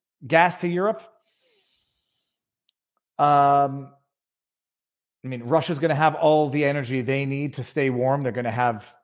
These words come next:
uh, other resources that other nations are going to want. But would they do that to sabotage Europe when they could just, um, politically just shut it off? I'm not sure.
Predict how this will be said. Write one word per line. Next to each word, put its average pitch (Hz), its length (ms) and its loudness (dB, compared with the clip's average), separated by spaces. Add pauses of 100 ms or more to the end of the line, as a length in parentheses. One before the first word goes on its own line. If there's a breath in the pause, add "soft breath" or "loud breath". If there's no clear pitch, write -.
(120)
uh, 110 640 -4 (580)
other 160 340 4
resources 151 720 -2
that 135 160 0
other 139 180 2
nations 131 340 -6
are 127 60 -4
going 127 200 -2
to 120 100 -10
want. 135 320 -2 (100)
But 123 320 -2
would 117 180 -6
they 170 200 4
do 185 200 -2
that 151 400 2
to 131 100 -6
sabotage 135 520 2
Europe 139 240 0
when 131 120 0
they 123 120 0
could 117 180 -6
just, 117 440 -6 (500)
um, 110 380 -2 (1200)
politically 190 500 0
just 180 180 -4
shut 202 140 2
it 196 80 0
off? 220 260 -2 (760)
I'm 143 80 0
not 143 120 2
sure. 104 220 -10